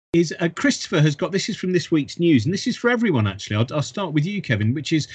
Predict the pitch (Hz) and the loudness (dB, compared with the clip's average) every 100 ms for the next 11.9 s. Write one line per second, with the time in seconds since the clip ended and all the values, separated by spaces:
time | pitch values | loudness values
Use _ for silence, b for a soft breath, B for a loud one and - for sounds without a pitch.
0 | B B - 320 - 233 - 220 190 175 | B B -2 -2 0 -4 -2 -2 -2 -4
1 | - 180 175 170 180 214 - 190 160 - | -2 -2 0 0 0 -2 -2 0 0 -2
2 | 165 156 151 196 185 - 160 147 113 - | 0 2 4 2 0 2 2 2 0 0
3 | 131 139 - B B 170 160 151 147 - | 0 0 -8 B B 0 0 -2 -4 -6
4 | 160 151 113 98 95 - 107 110 - 104 | -2 -2 0 -2 -4 -6 -2 -2 -2 -4
5 | 98 95 - 107 165 143 135 127 123 127 | -4 -4 -10 -4 -2 0 2 2 2 2
6 | - 123 143 139 120 139 - - 110 117 | 0 0 0 0 0 0 0 -2 -2 -2
7 | 127 107 107 98 92 - - 101 92 - | -4 -4 -6 -8 -14 -20 -12 -8 -8 -6
8 | 98 95 92 98 - - 98 - 95 80 | -4 -4 -4 -6 -8 -8 -8 -6 -6 -6
9 | B B B B 117 113 127 123 185 262 | B B B B 4 4 2 0 2 2
10 | 226 151 208 151 165 127 180 147 143 156 | 0 -2 -4 -4 -8 -4 0 0 0 -2
11 | 147 170 151 165 190 190 147 135 | -4 -6 -4 -2 -2 -2 -2 -2